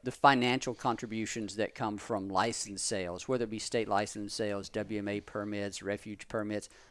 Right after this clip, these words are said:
the federal duck stamp. Everyone age sixteen years or older is required to have one of those, and that's one of the most effective conservation investments that any person could ever make is purchasing a federal duck stamp. You don't have to be a hunter to do that.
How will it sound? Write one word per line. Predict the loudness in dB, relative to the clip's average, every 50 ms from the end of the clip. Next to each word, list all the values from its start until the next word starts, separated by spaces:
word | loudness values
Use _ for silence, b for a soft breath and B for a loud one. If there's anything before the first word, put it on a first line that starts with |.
| b b b
the | -16
federal | -6 -2 0 0 0 0 -2 -2
duck | 0 0 -2 -2 -2
stamp. | -4 -6 -4 -4 -4 -4 -4 -4
Everyone | -4 -4 -4 -4 -4 -4 -4
age | -4 -4 -6 -6 -6 -8
sixteen | -8 -8 -8 -8 -6 -6 -4
years | -4 -4 -4 -4 -4 -4
or | -2 -2
older | -2 -2 -2 -4 -4 -6
is | -6 -8
required | -12 -12 -6 -2 0 0 0 0
to | -2
have | -4 -4 -4 -4
one | -6 -6 -6
of | -6
those, | -4 -4 -4 -4 -6 -8 -10 b b b b b b b b b
and | 0 0 2 0 -2 -2 -4
that's | -4 -4 -4 -4 -6
one | -6 -4
of | -4
the | -4
most | -4 -2 -2 -2 -2 -4 -6 -8 -8 -8 -6
effective | -6 -6 -6 -8 -4 0 2 2 2 2 -2 -2 -2 -2 -2 -4 -8 -14
conservation | -6 -2 0 0 0 0 -4 -4 -2 0 0 0 0 -2 -4 -6 -4 -4
investments | -4 -4 -2 -2 -2 -2 -2 -4 -8 -8 -6 -6
that | -6 -8 -8 -6 -4
any | -2 0 0 0
person | -2 -2 -4 -4 -4 -4 -8 -10
could | -6 -4 -2
ever | -2 -2 -2 -2
make | -2 -2 -2 -2 -4 -8
is | -14 -10
purchasing | -6 -6 -4 -4 -6 -8 -8 -8 -8 -8
a |
federal | -6 -6 -6 -6 -6 -6
duck | -4 -4 -6 -6 -6
stamp. | -6 -6 -6 -2 2
You | 6
don't | 8 8 8
have | 8 6
to | 4 2
be | 2 4
a | 4 4
hunter | 4 4 4 2 2
to | 0
do | 0 0 2 2
that. | 4 2 2 2 -2 -8